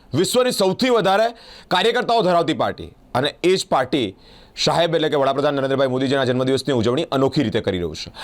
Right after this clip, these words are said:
આજનો યુવાધન બચાવવાનો એક નમ્ર પ્રયત્ન વડોદરા શહેર પ્રમુખ ડૉક્ટર જયપ્રકાશ સોનીના એક વિચાર અને વિચારથી દેશના યુવાનો,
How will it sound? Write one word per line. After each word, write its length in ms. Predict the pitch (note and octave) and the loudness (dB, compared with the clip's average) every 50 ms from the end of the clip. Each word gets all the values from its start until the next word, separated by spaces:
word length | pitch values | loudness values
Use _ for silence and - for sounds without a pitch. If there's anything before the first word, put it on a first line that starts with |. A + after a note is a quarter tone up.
| - F#3 - - | -6 -6 -4 -2
આજનો 200 | F3 C#3+ G3 A3+ | -2 0 0 0
યુવાધન 440 | G#3+ G3+ G3+ G#3+ G#3 F3+ A3 A3+ G#3+ | 2 2 2 2 2 0 0 -2 0
બચાવવાનો 440 | G3 F3+ G3+ G#3 G3+ G3+ G3+ G#3+ | -2 0 0 2 2 2 0 0
એક 160 | G3+ G#3+ G#3+ F#3 | 0 -2 -2 -2
નમ્ર 360 | E3 D#3+ F3 G3+ A3 A3 A3 | -2 0 0 0 0 0 0
પ્રયત્ન 380 | F3 F#3 F3+ F#3 D#3+ C#3 F3 F#3 G3 A3 - _ _ _ - - - - - - _ - - - F#2+ | 0 0 0 0 0 -2 -4 -4 -6 -6 -12 _ _ _ -20 -20 -20 -20 -20 -20 _ -20 -12 -4 -2
વડોદરા 300 | G2+ C#3 C#3 D3+ D#3 D3 | 0 0 2 2 0 0
શહેર 240 | - D#3 D3+ D3+ | 0 0 0 0
પ્રમુખ 500 | D3 - C#3+ C3 C#3 D#3 D3 - - - A2 F2+ E2 D#2 D#2+ - - - - - - - - - - - - - - - - - - | 0 -2 -2 -2 -2 -2 -4 -6 -6 -4 -2 -2 -2 -4 -8 -12 -18 -20 -20 -20 -20 -20 -20 -20 -20 -20 -20 -20 -20 -20 -12 -6 -6
ડૉક્ટર 200 | C3+ C3 - C3 | -4 -2 -2 -2
જયપ્રકાશ 560 | - C3+ D3 D#3 D3+ E3 - E3 D#3+ - - | 0 0 0 0 0 -2 -2 -2 -4 -4 -2
સોનીના 260 | D#3 C#3+ C#3+ D3 D3+ | -4 -2 -2 -2 -2
એક 100 | D3+ D3 | -2 -2
વિચાર 340 | C3 B2+ A#2+ C#3+ C#3+ D3+ D#3+ | -2 -2 0 0 0 0 0
અને 240 | D#3 C3 C#3 C3+ C3 | -2 -2 -2 -2 -2
વિચારથી 580 | A2+ B2 A#2 C#3 C3 C3 B2 - D#3 D#3+ - - - - - - - - - _ - - - - - - - - - - - | -2 -2 0 0 0 -2 -2 -2 -4 -4 -4 -6 -14 -20 -20 -20 -20 -20 -20 _ -20 -20 -20 -20 -20 -20 -20 -20 -20 -10 -4
દેશના 640 | - C#3 F3 G3 F#3+ - - F#3+ G3+ G3+ A3 B3 - - D3 | -2 0 2 0 0 -2 -2 -2 -2 0 -2 -2 -4 -6 -6
યુવાનો, 600 | C3 A#2 E3 D#3 F#3+ G#3+ A3+ G3+ D3+ G#2+ D#2 | -4 -2 0 2 2 2 2 0 -2 -4 -6